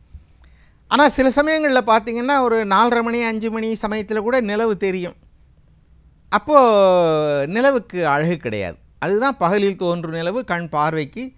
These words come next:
மறைந்த அழகு. கம்பன் என்ன எழுதுகிறான்? "வெயிலிடை தந்த விளக்கு."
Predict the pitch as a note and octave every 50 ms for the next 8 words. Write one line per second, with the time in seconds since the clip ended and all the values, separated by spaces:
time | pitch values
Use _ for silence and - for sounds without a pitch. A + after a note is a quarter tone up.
0 | _ _ _ _ - B2 C#3 D3 D3+ D3+ E3 D#3+ D3 B2+ B2 B2 A#2 G#2 A#2 B2
1 | - - F3 A#3+ C4+ C#4+ C4+ A3+ F3+ F3 F3+ F3 D#3+ D3 C3+ B2 A#2 G#2+ A#2+ E3
2 | F3+ D3 F#3+ B3 C#4+ D#4+ E4+ E4 E4+ E4 D#4 D4 C#4 A3+ - - - A3 G#3+ G#3
3 | G3 F#3 D3+ C#3 D3+ E3 F3+ - - - -